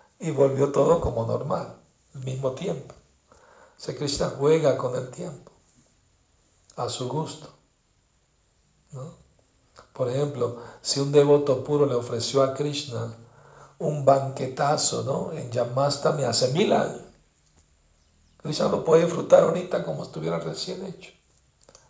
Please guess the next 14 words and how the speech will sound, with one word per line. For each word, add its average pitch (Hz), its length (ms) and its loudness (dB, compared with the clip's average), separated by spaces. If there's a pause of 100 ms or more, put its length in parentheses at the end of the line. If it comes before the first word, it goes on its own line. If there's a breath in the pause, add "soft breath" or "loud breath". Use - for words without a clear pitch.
(1160 soft breath)
porque 135 280 -8
él 143 80 -4
no 151 100 -2
tiene 143 220 -4
limitación 131 720 -4
de 131 120 0
tiempo 135 380 -4
y 127 80 -4
espacio 139 580 -8 (140)
como 131 240 -14
nosotros. 127 500 -16 (4000 soft breath)
Entonces, 92 480 -6
bueno, - 360 -6 (960)
ahí 127 480 -4